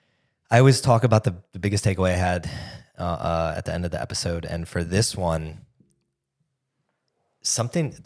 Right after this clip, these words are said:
one word struck me. You said naive. And I think too often in times we care too much what other people think,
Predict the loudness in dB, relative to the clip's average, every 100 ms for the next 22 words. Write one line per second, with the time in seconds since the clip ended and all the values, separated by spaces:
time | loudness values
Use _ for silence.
0 | _ -2 0 0 0 0 0 -6 -16 _
1 | -12 -4 -2 -4 -8 -12 -8 -4 -2 -2
2 | -4 -6 -8 -14 -16 -18 _ _ _ _
3 | _ _ _ -20 -12 -4 0 0 2 2
4 | 2 -2 -10 -16 -18 _ -20 -18 -18 _
5 | -14 -2 6 8 6 4 -2 0 -2 -2
6 | -6 -4 -2 -2 -4 -4 -4 -2 -2 -2
7 | -4 -8 -8 -8 -6 -4 -4 -8